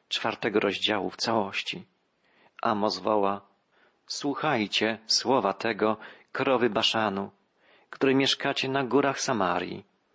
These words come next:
Uciskacie biednych, gnębicie ubogich. Mówicie do mężów swoich:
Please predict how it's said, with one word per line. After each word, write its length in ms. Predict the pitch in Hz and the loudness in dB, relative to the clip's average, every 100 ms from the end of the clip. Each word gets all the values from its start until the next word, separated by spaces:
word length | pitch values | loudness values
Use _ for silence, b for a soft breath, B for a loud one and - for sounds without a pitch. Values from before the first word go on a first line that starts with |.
| _ _ _ _ _ | _ _ _ _ _
Uciskacie 640 | - 117 - - 110 - 95 | -12 -8 -4 -2 -2 -2 -2
biednych, 640 | 101 120 110 95 95 - _ _ b b b - | 2 2 2 -2 -4 -8 _ _ b b b -14
gnębicie 600 | - 110 101 151 147 120 | -2 0 2 2 2 0
ubogich. 680 | 123 117 151 - - - - _ _ _ _ _ b b b - | 0 -2 -4 -4 -12 -14 -20 _ _ _ _ _ b b b -4
Mówicie 420 | 117 113 127 127 | 0 2 2 4
do 100 | 113 | 4
mężów 440 | 113 131 123 120 110 | 4 2 2 0 0
swoich: 520 | - 127 123 110 | 0 2 2 -2